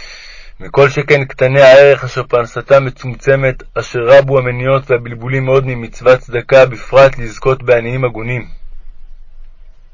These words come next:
על כן אין לנו על מי להישען, כי אם עליך אבינו שבשמיים, בזכות וכוח הצדיקים האמיתיים שאנו נשענים עליהם בכל דבר.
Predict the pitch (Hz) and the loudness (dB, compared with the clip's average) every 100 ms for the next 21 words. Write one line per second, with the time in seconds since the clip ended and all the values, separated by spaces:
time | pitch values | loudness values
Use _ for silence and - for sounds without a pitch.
0 | - - _ - - - - - - _ | -20 -20 _ -20 -20 -20 -20 -20 -20 _
1 | _ - - - - _ - - _ - | _ -20 -20 -20 -20 _ -20 -20 _ -4
2 | 104 - 147 151 147 147 143 151 151 135 | -4 2 4 6 4 4 2 2 -2 2
3 | 143 143 139 143 139 135 143 135 131 127 | 2 2 0 -8 0 4 4 4 2 0
4 | 143 131 131 120 123 127 139 135 120 117 | -8 -8 -8 -4 -4 2 4 4 -2 -10
5 | - - 143 135 - 117 - 139 135 123 | -10 -10 -10 -8 -10 -10 0 4 4 2
6 | - 120 - 143 139 135 131 135 135 127 | -10 -14 -10 -4 0 0 0 -4 -6 -2
7 | 127 120 117 - - 120 143 139 131 127 | -4 -4 -8 -8 -6 -6 -2 0 0 -4
8 | 117 - 131 127 117 127 | -8 -4 -4 0 4 4